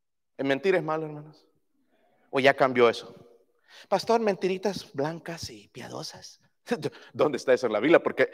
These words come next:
en mi Biblia dice que Satanás es el padre de mentira. ¿Cómo va a ser bueno algo que creó Satanás? Amén.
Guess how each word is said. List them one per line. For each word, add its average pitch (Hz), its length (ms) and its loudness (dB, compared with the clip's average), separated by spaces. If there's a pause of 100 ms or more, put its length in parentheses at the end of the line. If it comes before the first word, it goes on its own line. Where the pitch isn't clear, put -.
(140)
en 143 120 2
mi 131 100 4
Biblia 170 240 10
dice 156 240 8
que - 80 0
Satanás 131 420 6
es 147 40 6
el 123 100 2
padre 127 220 8
de 117 60 2
mentira. 117 420 -4 (1700)
¿Cómo 311 320 12
va 294 100 12
a 269 40 12
ser 269 220 12
bueno 269 360 12
algo 285 240 12
que 262 140 10
creó 285 320 12
Satanás? 190 720 4 (1200)
Amén. 175 340 -2